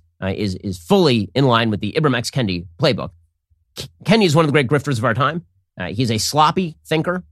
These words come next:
To say that he's a thinker, I think, is, is an insult to thinkers. He's, he's an incredibly sloppy thinker. His, his book, How to Be an Anti-Racist, is one of the great racist tomes in modern American history. This is a person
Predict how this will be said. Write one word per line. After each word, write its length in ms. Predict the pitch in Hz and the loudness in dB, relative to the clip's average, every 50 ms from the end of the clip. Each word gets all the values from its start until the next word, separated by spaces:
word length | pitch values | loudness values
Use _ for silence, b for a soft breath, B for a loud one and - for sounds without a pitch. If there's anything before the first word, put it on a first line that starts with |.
| _ | _
To 80 | - 143 | -4 0
say 120 | 131 214 | 2 2
that 140 | 220 175 156 | 2 2 0
he's 140 | 147 139 127 | 0 -2 -2
a 40 | 117 | -2
thinker, 260 | - 143 143 127 120 | -2 -2 -2 -2 -2
I 100 | 101 104 | -4 -4
think, 180 | - 117 110 110 | -2 -4 -4 -4
is, 140 | 104 90 | -4 -4
is 200 | 104 98 - 98 | -6 -6 -4 -2
an 80 | 131 131 | 0 0
insult 260 | 135 135 131 113 98 | 0 0 0 -2 -4
to 60 | 117 | -4
thinkers. 320 | 98 104 98 - 82 - - _ _ _ _ - | -4 -4 -6 -6 -10 -16 -20 _ _ _ _ -4
He's, 100 | 143 131 | -2 -2
he's 160 | 131 123 113 | 0 0 0
an 60 | 127 | 0
incredibly 500 | 131 117 - - - 226 202 147 131 113 | 0 -2 0 2 2 2 2 0 -4 -6
sloppy 360 | 95 - 117 113 107 - 123 107 | -6 -6 -4 -4 -2 -2 -4 -4
thinker. 320 | - 110 101 - 107 98 - _ _ _ | -4 -4 -4 -4 -6 -6 -8 _ _ _
His, 240 | - 139 127 117 113 - | -2 -2 -2 -2 -2 0
his 160 | 131 131 127 | 0 0 2
book, 220 | 110 175 196 - | 2 2 2 2
How 120 | - 156 165 | 2 0 0
to 60 | 160 | 2
Be 80 | 151 | 2
an 60 | 147 139 | 2 2
Anti-Racist, 640 | 135 131 139 135 117 123 123 120 - 147 139 - _ _ _ _ - | 0 0 0 0 0 0 0 0 -2 -4 -6 -8 _ _ _ _ -4
is 120 | 131 113 | 0 2
one 140 | 123 156 160 | 4 4 4
of 80 | 156 123 | 2 2
the 60 | 113 | 2
great 180 | 123 156 156 | 4 2 2
racist 500 | 101 117 139 147 135 - 143 - - 104 | 4 2 0 0 0 -2 -6 -6 -8 -8
tomes 380 | - - 127 123 127 151 156 - _ _ _ - | -4 -2 0 0 0 -2 -4 -8 _ _ _ 0
in 80 | 120 | 2
modern 260 | 143 131 120 139 143 | 4 4 4 4 4
American 340 | 135 131 127 120 113 - 107 | 4 4 2 2 0 0 -2
history. 320 | 113 127 120 - 147 170 - _ _ _ - | -4 -4 -4 -6 -8 -10 -12 _ _ _ -4
This 100 | 147 143 | -2 0
is 40 | 143 | 0
a 40 | 139 | 2
person 440 | - 190 190 - 185 170 135 - | 2 2 2 2 0 -2 -4 -6